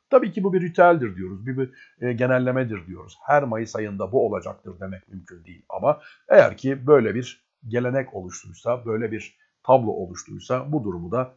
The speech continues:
göz ardı etmemek gerekiyor. Şimdi arkadaşlar bizim endeksimizdeki tablo şu. Cuma günü itibariyle doksan beş bin sınırlarına kadar bir geri çekilme yaşandı. Dün itibariyle, daha doğrusu pazartesi günü itibariyle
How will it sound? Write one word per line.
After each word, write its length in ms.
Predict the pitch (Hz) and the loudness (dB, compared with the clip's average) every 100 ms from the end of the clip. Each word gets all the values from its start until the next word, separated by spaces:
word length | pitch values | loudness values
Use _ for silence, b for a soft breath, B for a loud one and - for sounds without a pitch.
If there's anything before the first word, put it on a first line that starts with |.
| - | -6
göz 220 | 120 92 | -4 -4
ardı 240 | - - | -10 -8
etmemek 540 | 123 107 - - 110 - | -10 -10 -14 -10 -10 -10
gerekiyor. 400 | - 151 - - _ _ _ - | -18 -18 -20 -20 _ _ _ -6
Şimdi 200 | 277 262 | 6 8
arkadaşlar 580 | 196 202 156 - 107 - | 10 8 6 2 -4 -6
bizim 380 | 143 160 220 214 | -8 -2 -2 0
endeksimizdeki 800 | 131 120 113 120 113 110 104 117 | 0 0 -4 -6 -6 -6 -8 0
tablo 300 | 156 104 110 | 4 4 2
şu. 140 | - - _ b b b b b _ | -8 -14 _ b b b b b _
Cuma 240 | 202 226 | 10 12
günü 220 | 190 151 127 | 12 8 2
itibariyle 720 | 117 123 113 113 113 139 - | 0 6 6 6 2 2 2
doksan 360 | 139 127 139 131 | -2 2 0 2
beş 200 | 127 - | -2 -4
bin 60 | |
sınırlarına 640 | 104 117 117 101 95 95 95 | -16 -14 -10 -6 -4 -6 -12
kadar 260 | 92 90 - | -10 -10 -10
bir 80 | _ | _
geri 200 | 104 92 | -12 -12
çekilme 380 | - 90 90 85 | -12 -18 -20 -20
yaşandı. 500 | - - - 92 131 143 _ | -18 -14 -14 -8 -10 -10 _
Dün 180 | 131 165 | -2 0
itibariyle, 720 | 139 131 135 131 123 123 120 | -2 -6 4 6 6 2 2
daha 160 | 123 120 | 2 2
doğrusu 240 | 110 - | 0 -4
pazartesi 540 | 104 101 151 135 113 110 | -4 2 2 2 -10 -10
günü 140 | 98 | -10
itibariyle 720 | 87 85 85 - 87 107 139 | -10 -12 -10 -8 -8 -4 -4